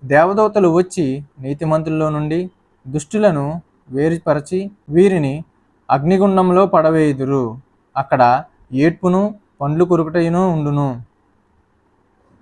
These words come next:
"వీటన్నిటిని మీరు గ్రహించితిరా?" అని వారిని అడుగగా, వారు గ్రహించితిమనిరి.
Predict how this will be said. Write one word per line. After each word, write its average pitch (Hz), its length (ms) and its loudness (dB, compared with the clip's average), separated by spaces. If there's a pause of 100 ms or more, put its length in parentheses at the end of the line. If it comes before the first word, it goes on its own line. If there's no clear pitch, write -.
(680)
"వీటన్నిటిని 190 760 2
మీరు 170 680 0 (480)
గ్రహించితిరా?" 165 800 0 (600)
అని 165 420 0 (320)
వారిని 143 320 4
అడుగగా, 151 680 2 (260)
వారు 135 180 4
గ్రహించితిమనిరి. 156 1120 -2